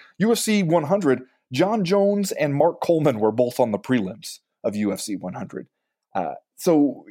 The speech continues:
you have to just be honest with yourself and admit that it is not the most stacked card in U F C history, but still,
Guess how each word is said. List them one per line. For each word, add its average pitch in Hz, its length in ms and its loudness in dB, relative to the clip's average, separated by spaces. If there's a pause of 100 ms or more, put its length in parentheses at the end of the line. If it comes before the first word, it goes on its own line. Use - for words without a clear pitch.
you 156 400 -4
have 208 240 0
to 123 340 2 (280)
just 139 240 -2
be 139 100 4
honest 120 280 0
with 95 80 -6
yourself 98 300 0
and 98 80 -4
admit 98 240 -2
that 98 120 0
it 92 100 -10
is - 140 -12
not 117 260 0
the 95 80 -4
most 92 220 -6
stacked 95 340 -2
card 92 240 0
in 92 60 -4
U 92 120 -2
F 90 60 -8
C 98 120 -8
history, 101 200 -4
but 190 160 -2
still, 214 420 2